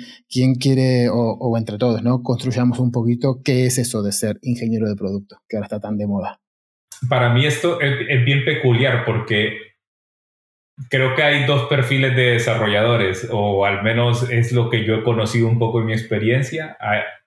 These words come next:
Speaker 2: los hay quienes, eh, solo quieren como estar muy involucrados en la parte técnica y tal vez el tema este de pa-, participar en un workshop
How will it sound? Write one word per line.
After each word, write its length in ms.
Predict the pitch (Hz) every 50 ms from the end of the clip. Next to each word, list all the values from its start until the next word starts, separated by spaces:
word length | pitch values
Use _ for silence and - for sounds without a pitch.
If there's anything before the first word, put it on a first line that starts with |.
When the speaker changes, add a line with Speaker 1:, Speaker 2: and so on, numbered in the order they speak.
| _ _ _
Speaker 2:
los 260 | 131 127 117 110 - 123
hay 280 | 117 123 127 131 127 - - _ _ _ _ _ _ -
quienes, 600 | 127 123 120 117 117 110 110 107 107 - - -
eh, 300 | 120 107 107 104 101 98
solo 320 | - - 117 113 120 117 117
quieren 340 | - 127 120 117 117 117 -
como 240 | 120 107 110 107
estar 380 | 104 - - 117 113 113 113 113
muy 340 | 120 120 123 127 131 127 127
involucrados 680 | 127 123 123 117 117 117 117 127 120 120 120 117 113 120
en 100 | 113 110
la 160 | 107 104 -
parte 300 | 117 113 120 117 - 113
técnica 760 | 117 - 131 131 131 135 127 127 123 - 131 131 135 - _ _ _ _ _ _ _ _ _ _ _ _ _ _ _
y 220 | - 117 113 107 -
tal 240 | 113 104 - -
vez 320 | 110 110 113 117 113 - 127
el 200 | 117 110 107 -
tema 380 | - 117 113 117 113 113 113
este 360 | 117 117 117 - - 120 113 110
de 380 | 107 107 107 107 107 104 104 -
pa-, 300 | 113 113 113 - - -
participar 800 | - 110 117 - - 123 - 110 104 - - 113 110 113 110 113
en 120 | 110 107
un 240 | 110 110 110 110 107 104
workshop 640 | 113 120 117 117 113 - - 123 113 113 113